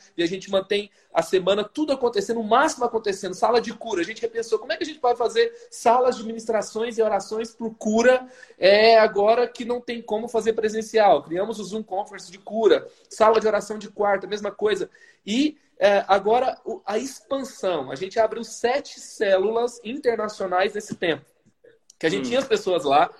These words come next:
Speaker 1: a gente tinha um interesse, mas era algo que se adiava. E você tem aquele grupo vindo toda semana aqui, você despreza algumas outras coisas. E hoje a gente,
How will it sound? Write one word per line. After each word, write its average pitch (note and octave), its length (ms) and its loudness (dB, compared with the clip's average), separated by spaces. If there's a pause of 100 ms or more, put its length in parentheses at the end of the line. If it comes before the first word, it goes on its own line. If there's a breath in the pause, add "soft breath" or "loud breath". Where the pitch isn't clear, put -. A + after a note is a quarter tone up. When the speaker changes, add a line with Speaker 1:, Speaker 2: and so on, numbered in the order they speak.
Speaker 1:
a - 80 -18
gente F#3+ 200 -6
tinha C4 100 -2
um - 40 0
interesse, G3+ 600 0 (240 loud breath)
mas B3 220 4
era A#3 160 6
algo A3+ 340 2
que B3 420 -14
se A3+ 160 -8
adiava. G#3 920 2 (240 soft breath)
E D#3+ 40 -8
você F#3+ 220 -4
tem A3 160 -4
aquele A3 240 -4
grupo G#3+ 300 -8
vindo A3 240 -8
toda A3 200 6
semana G#3+ 360 0
aqui, A3 200 -4
você A#3 480 4
despreza A3+ 760 0
algumas E3+ 280 -2
outras E3 320 -6
coisas. B2+ 380 -4 (220 soft breath)
E F3 100 -4
hoje G#3 340 6
a A#3 60 0
gente, G#3+ 500 -4